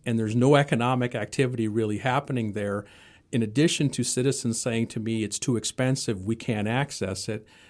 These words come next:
when I say it's the worst of all scenarios, that's what I meant. So at the time, I supported terminating the contract with VenueWorks and stepping out of that. And I support that to this day.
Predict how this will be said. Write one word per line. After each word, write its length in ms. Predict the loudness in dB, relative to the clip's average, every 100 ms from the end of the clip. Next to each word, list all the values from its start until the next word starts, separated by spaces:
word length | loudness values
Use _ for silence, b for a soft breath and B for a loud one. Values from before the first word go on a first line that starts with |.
| b
when 140 | -2 0
I 80 | 0
say 200 | 2 2
it's 160 | 0
the 120 | -2
worst 400 | 2 6 6 6
of 100 | 0
all 140 | 2 2
scenarios, 760 | 2 0 2 2 0 -2 -6
that's 340 | -4 -4 -4 -10
what 120 | -10
I 80 | -4
meant. 320 | -4 -4 -6 _ b b b b
So 500 | 2 8 8 6 2 -12 -12 -2
at 120 | -2
the 60 | -2
time, 400 | 0 2 4 2
I 80 | 0
supported 840 | 0 -4 0 4 4 4 0 -2 b b b b
terminating 500 | 4 4 6 4 2
the 60 | -2
contract 560 | -4 -4 -4 -4 -4
with 120 | -4
VenueWorks 640 | -2 -2 -2 -2 -4 -6 -18 _
and 360 | -6 -4 -4 -6
stepping 360 | -2 -2 0
out 180 | 0 2
of 80 | 0
that. 300 | -2 -6 -8 _ _
And 120 | -6
I 180 | -4 -4
support 440 | -4 -8 0 0 2
that 240 | 0 0
to 100 | -2
this 200 | -4 -6
day. 380 | -2 0 2 0